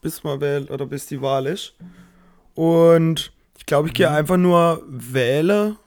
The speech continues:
Speaker 1: damit wieder die A F D prozentual weniger Stimme hat. Weil ich, es ist mir im Moment so egal. Weil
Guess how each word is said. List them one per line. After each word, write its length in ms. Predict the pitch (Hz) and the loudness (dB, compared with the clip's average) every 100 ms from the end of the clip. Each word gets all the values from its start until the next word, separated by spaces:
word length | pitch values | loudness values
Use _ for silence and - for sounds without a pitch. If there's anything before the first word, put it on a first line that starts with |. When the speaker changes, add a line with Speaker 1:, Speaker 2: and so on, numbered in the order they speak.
| _ _ _ _ _ _ - | _ _ _ _ _ _ -10
Speaker 1:
damit 800 | 127 143 151 147 - - - - | -6 -2 -4 -6 -14 -16 -16 -10
wieder 200 | 143 139 | -8 -8
die 80 | 143 | -6
A 200 | 143 143 | -2 0
F 120 | 139 | -2
D 320 | - 139 151 156 | -6 -4 -4 -4
prozentual 800 | 170 147 160 156 147 131 139 131 | -8 -4 -4 -2 -2 0 0 -2
weniger 380 | 139 143 143 139 | -4 -2 -2 -4
Stimme 380 | - 131 139 | -6 -6 -6
hat. 240 | 147 127 - _ _ _ _ _ _ - | -6 -10 -16 _ _ _ _ _ _ -10
Weil 360 | 139 143 139 - | -6 -6 -8 -16
ich, 280 | 135 - - | -18 -18 -20
es 300 | - - 147 | -16 -10 -8
ist 140 | 131 | -4
mir 120 | 156 | -2
im 60 | 147 | 0
Moment 280 | 147 143 135 | 0 -2 -4
so 220 | 151 151 | -6 -4
egal. 460 | 156 131 131 147 151 _ _ _ _ _ _ _ _ _ _ - | -2 -2 -2 -2 -8 _ _ _ _ _ _ _ _ _ _ -10
Weil 260 | 139 147 | -6 -6